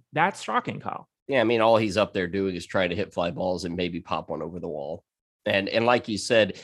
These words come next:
Speaker 2: he, he's always been a free swinger. He's always had huge strikeout totals, but he hit the ball hard enough to where he could still get enough hits and do enough damage and find the gaps, and that's gone. And, and I think you nailed it. He's probably not healthy, but he's playing every day.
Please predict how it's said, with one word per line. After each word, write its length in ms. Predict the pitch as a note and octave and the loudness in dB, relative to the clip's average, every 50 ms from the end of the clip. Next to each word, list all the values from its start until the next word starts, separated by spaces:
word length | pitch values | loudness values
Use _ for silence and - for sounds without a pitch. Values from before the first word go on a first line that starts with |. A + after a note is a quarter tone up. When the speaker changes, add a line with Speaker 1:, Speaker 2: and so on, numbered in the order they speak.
| - _ - | -20 _ -4
Speaker 2:
he, 100 | - A#3+ | 0 4
he's 220 | - C#4 D4+ D#4 | 6 6 8 10
always 280 | D4+ D4+ D4 C#4+ A3 D#3 | 10 10 10 8 6 4
been 140 | C#3+ D3 A2 | 4 2 2
a 40 | |
free 220 | G2+ - B2+ A#2 G2+ | 2 0 -2 -4 -4
swinger. 380 | - - A#2 G#2 F#2 F2+ G2 | -4 -4 -4 -2 -2 0 0
He's 160 | B2 D#3+ F3+ A#3+ | 0 0 2 2
always 220 | A3 E3 B2+ - | 2 2 2 2
had 120 | B2 G2+ | 0 0
huge 480 | E2 - - B2+ B2+ A#2+ G2+ - - - | 0 0 2 2 2 2 0 -4 -8 -2
strikeout 460 | - G#2+ G2 F2 - F2+ D#2 - - | 0 0 0 0 0 -2 -2 -4 -4
totals, 400 | - F2+ F2 F2 E2 D#2+ G2 - _ | -4 -6 -4 -4 -6 -8 -10 -4 _
but 200 | A2+ G#2+ G2+ - | 2 2 2 0
he 160 | A2 A2+ A2 | -2 -2 0
hit 160 | B2 C#3 C3+ | 0 0 0
the 60 | - G2 | 0 0
ball 200 | F#2 G#2+ F#2+ F#2 | 2 2 2 2
hard 260 | F#2 A2+ A#2+ A#2 G#2 | 4 4 4 4 4
enough 280 | F#2+ F2+ F2+ F#2 F#2 | 2 0 -2 -2 -2
to 80 | - G#2 | -4 -4
where 140 | F#2+ F#2 F#2 | -4 -4 -4
he 60 | F2+ | -6
could 160 | - F#2+ E2+ | -6 -8 -10
still 200 | - - - G#2+ | -8 -6 -4 -4
get 120 | F#2 G2 F2 | -2 -2 -2
enough 300 | F2 F#2 G#2 G2+ F#2 - | 0 2 2 2 2 0
hits 380 | - F#2+ F#2 F2+ F#2+ F#2+ - F2+ | -2 -2 0 0 -2 -4 -6 -8
and 140 | F2+ F#2 | -6 -4
do 100 | G2 G2+ | -2 -2
enough 320 | F#2+ F#2+ G2 G2 G2 F#2+ - | 0 2 2 2 2 0 0
damage 420 | F#2+ F#2 F#2+ F#2+ G2 G2 F#2+ F2 | -2 0 0 0 0 -2 -2 -2
and 160 | G2+ G2 F2+ | -4 -4 0
find 300 | - A2+ G#2 G2+ G2+ G2 | 2 2 2 4 2 0
the 40 | G2 | -2
gaps, 480 | E2+ D#2+ F2+ F2 F2 F#2 G2+ - - - | -2 -2 0 0 0 -2 -2 -4 -4 -2
and 220 | G2+ F#2+ F#2+ F#2+ - - _ _ _ - | -2 -2 -4 -6 -10 -20 _ _ _ 0
that's 180 | D#3 D3+ - | 0 0 2
gone. 340 | - D3+ C#3+ B2 G2 G#2 - - | 4 4 6 6 4 2 0 -2
And, 240 | - C#3 C3+ B2+ - | 0 0 0 0 0
and 100 | C#3 C#3+ | 0 2
I 80 | D3 C#3+ | 2 2
think 220 | - A#3 - - | 2 2 0 2
you 80 | C3 B2 | 0 -2
nailed 380 | A2 A2 A2 G#2+ G#2 G#2 G2+ | 0 0 0 0 0 0 -2
it. 60 | A2 A2 | -4 -4
He's 200 | C#3 E3+ D#3+ - | -4 -6 -4 0
probably 340 | - D#3 C#3+ B2+ C3 B2+ | 4 4 4 4 4 4
not 220 | A#2 A2+ A2 G#2 F#2 | 4 4 2 2 0
healthy, 340 | A#2+ G#2+ G#2+ G#2 - G#2 G2+ | 0 0 -2 -2 -2 -4 -4
but 140 | G2 G#2 | -4 -4
he's 100 | G2+ F#2+ | -6 -4
playing 300 | - - C3+ C3+ C3+ B2+ | 0 2 4 4 6 6
every 200 | A#2+ G#2+ A2 G#2+ | 4 4 2 0
day. 340 | F#2+ F#2+ F2 F2 F2 F2+ - | 0 0 0 0 -2 -4 -6